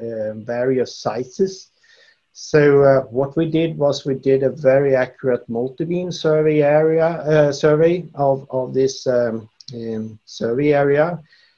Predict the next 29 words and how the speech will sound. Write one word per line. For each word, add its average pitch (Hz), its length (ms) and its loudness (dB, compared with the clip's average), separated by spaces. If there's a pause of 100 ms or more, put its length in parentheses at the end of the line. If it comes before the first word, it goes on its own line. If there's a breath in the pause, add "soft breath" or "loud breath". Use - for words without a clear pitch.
(140)
We 139 100 0
identified 139 720 2
about 135 380 0
hundred 147 560 0
different 135 420 -4
objects, 151 800 -4
uh, 127 260 0
so 123 280 -4
stones 143 480 -2
and 131 160 -2
boulders, 135 720 -2
and 123 140 -8
they 131 200 0
were 139 320 2
between 131 500 -4
half 131 360 -6
a 151 40 -4
meter 143 320 -2
high 139 340 -4 (100)
to 151 100 -2
about, 131 500 -4
the 120 80 -8
highest 127 400 -6
was 123 220 -10
about 117 380 -4
one 113 240 -8
point 110 360 -12
eight 120 280 -14
meter. 151 500 -4